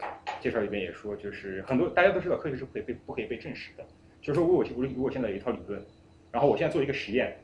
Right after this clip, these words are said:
发现这个实验是符合这个理论的，我不可以说这个理论证明了这个科学理论，因为你很有可能以后在下次做这个实验就，就是你不能去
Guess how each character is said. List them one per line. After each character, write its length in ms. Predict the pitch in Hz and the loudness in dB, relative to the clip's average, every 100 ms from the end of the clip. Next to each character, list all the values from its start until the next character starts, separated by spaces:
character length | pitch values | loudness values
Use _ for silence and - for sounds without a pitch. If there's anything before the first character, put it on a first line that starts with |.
| - - | -20 0
发 80 | 160 | 4
现 100 | 151 | 6
这 80 | 180 | 4
个 60 | |
实 120 | 131 131 | 4 0
验 80 | |
是 60 | 131 | -2
符 220 | - - | -6 -8
合 100 | - | -6
这 100 | - | 0
个 60 | 165 | 0
理 100 | 92 | -2
论 140 | 95 82 | -10 -12
的， 120 | - - - - | -16 -18 -20 -10
我 80 | 123 | -2
不 120 | - | 0
可 120 | - | 2
以 80 | 139 | 0
说 140 | 143 | 0
这 120 | 139 147 | -2 -2
个 60 | |
理 140 | 139 101 | -2 -4
论 160 | 107 - | -8 -4
证 180 | - 165 | 2 2
明 120 | 95 | 2
了 80 | 110 | -4
这 100 | 113 | -6
个 240 | 95 92 - - - - - | -4 -4 -8 -16 -20 -20 -16
科 180 | - 131 | 0 2
学 120 | 120 | 2
理 120 | 98 | -2
论， 140 | 98 151 | -4 0
因 80 | |
为 180 | 190 - - - - - - | 2 2 -2 -16 -20 -20 -8
你 160 | 135 135 | -4 -2
很 180 | - | 4
有 100 | 175 | 6
可 100 | - | 6
能 120 | 113 123 | 4 2
以 100 | 104 | 4
后 140 | 160 | 2
在 200 | 143 175 | 4 2
下 160 | - 175 | 4 4
次 100 | 131 | 2
做 140 | 131 | -2
这 80 | 123 | 0
个 100 | 113 | -2
实 180 | - 110 | -2 -6
验 180 | 107 98 | -6 -4
就， 360 | 113 104 98 - - - - - | -2 -2 -4 -10 -20 -20 -20 -14
就 120 | - | -6
是 80 | 127 | 0
你 100 | 117 | 0
不 140 | 123 175 | 2 2
能 300 | 139 147 - - - - - | 4 2 -2 -14 -20 -20 -20
去 460 | - - 143 131 127 | -14 -4 2 4 2